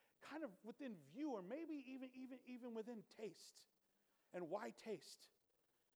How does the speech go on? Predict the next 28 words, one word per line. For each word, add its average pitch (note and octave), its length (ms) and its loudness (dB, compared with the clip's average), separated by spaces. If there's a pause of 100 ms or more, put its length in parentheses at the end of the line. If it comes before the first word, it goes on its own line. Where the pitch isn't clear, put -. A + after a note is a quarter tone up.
(840)
Because D#3+ 220 -10
the E3+ 80 -4
promised G3+ 420 -6
land E3 140 -2
was D3 100 -6
described F3 640 -6
as C#3 160 -8
a A#2+ 60 -4 (100)
land E3 480 -6
of B2+ 80 -16 (160)
milk E3 240 -6 (720)
and A#3+ 160 -16
honey. B2 240 -14 (1500)
These E3 220 -10
prophetic G3+ 560 -16 (240)
images F3 420 -20
of - 120 -20
the - 100 -20 (160)
goodness - 340 -16
of - 80 -20 (140)
God, - 240 -16 (960)
right? F#3+ 140 -10
The, F3+ 100 -2 (160)
the, F3 100 2 (120)
the, E3+ 240 2
the E3 40 2 (100)
nurturing, G#3 580 2
satisfying G3+ 1000 2